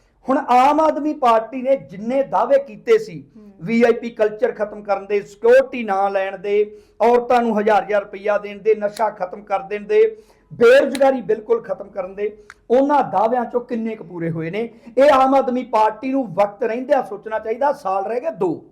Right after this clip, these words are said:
Speaker 2: ਹੂੰ।
Speaker 1: ਲੋਕ ਆਮ ਆਦਮੀ ਪਾਰਟੀ ਤੋਂ ਪਿੱਛੇ ਹਟੇ ਨੇ।
Speaker 2: ਹੂੰ।
Speaker 1: ਮੈਂ ਕਿਉਂ ਕਹਿਣਾ? ਆਮ ਆਦਮੀ ਪਾਰਟੀ ਦੇ ਆਪਦੇ ਬੰਦੇ ਕਹਿ ਰਹੇ ਨੇ। ਆਮ ਆਦਮੀ ਪਾਰਟੀ ਦੀ ਸੀਨੀਅਰ ਲੀਡਰਸ਼ਿਪ ਨੂੰ ਪਤਾ ਕਿ ਸਾਡਾ ਗ੍ਰਾਫ ਅੱਸੀ ਫੀਸਦੀ ਪੰਜਾਬ 'ਚ ਥੱਲੇ ਡਿੱਗਾ।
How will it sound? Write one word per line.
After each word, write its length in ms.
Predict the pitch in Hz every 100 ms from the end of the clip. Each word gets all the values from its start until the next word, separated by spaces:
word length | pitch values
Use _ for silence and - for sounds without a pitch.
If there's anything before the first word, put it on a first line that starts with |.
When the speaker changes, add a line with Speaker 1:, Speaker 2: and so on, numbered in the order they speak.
| _
Speaker 2:
ਹੂੰ। 80 | 226 208 196 _ _ _ 180
Speaker 1:
ਲੋਕ 520 | 185 226 262 285 294
ਆਮ 360 | 302 233 240
ਆਦਮੀ 260 | 247 240 254
ਪਾਰਟੀ 380 | 254 220 220 247
ਤੋਂ 120 | 294
ਪਿੱਛੇ 340 | 285 165 - 254 -
ਹਟੇ 240 | 202 233
ਨੇ। 220 | 190 165 131 _
Speaker 2:
ਹੂੰ। 100 | 220 208 _ _ _ _ -
Speaker 1:
ਮੈਂ 240 | 208 277
ਕਿਉਂ 180 | 294 330
ਕਹਿਣਾ? 420 | 311 302 247 139 _ -
ਆਮ 260 | 233 269 302
ਆਦਮੀ 240 | 302 311
ਪਾਰਟੀ 320 | 311 294 302
ਦੇ 80 | 294
ਆਪਦੇ 240 | 311 302
ਬੰਦੇ 220 | 330 311 320
ਕਹਿ 160 | 311
ਰਹੇ 100 | 311
ਨੇ। 160 | 302 302 _ _ _ _ _
ਆਮ 280 | 220 247 294
ਆਦਮੀ 260 | 311 302 311
ਪਾਰਟੀ 400 | 302 285 285 302
ਦੀ 260 | 302 330
ਸੀਨੀਅਰ 480 | 302 - 269 370 349
ਲੀਡਰਸ਼ਿਪ 460 | 302 254 254 277 -
ਨੂੰ 180 | 285 -
ਪਤਾ 440 | 240 254 262 294
ਕਿ 420 | - - 233 285
ਸਾਡਾ 360 | 277 240 240 269
ਗ੍ਰਾਫ 540 | 226 202 214 277 294 - _ _ _ _ 240
ਅੱਸੀ 300 | 262 - 320
ਫੀਸਦੀ 380 | 240 277 208 262
ਪੰਜਾਬ 360 | 233 226 226
'ਚ 120 | - 165
ਥੱਲੇ 220 | 214 254
ਡਿੱਗਾ। 760 | 160 170 151 196 165 180 -